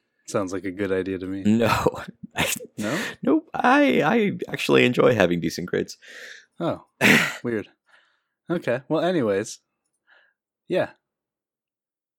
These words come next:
Speaker 1: We are going to do our traditional draft episode.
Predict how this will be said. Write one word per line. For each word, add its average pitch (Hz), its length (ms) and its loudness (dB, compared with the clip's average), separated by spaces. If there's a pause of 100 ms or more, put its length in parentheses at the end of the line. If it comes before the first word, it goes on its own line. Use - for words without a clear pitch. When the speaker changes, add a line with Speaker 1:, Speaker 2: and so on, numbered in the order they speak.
(300)
Speaker 1:
We 110 220 -2
are 120 140 0
going 117 280 -2
to 127 100 -12
do 113 440 0
our 95 540 0
traditional 98 520 -4
draft 95 400 -4
episode. 120 460 -6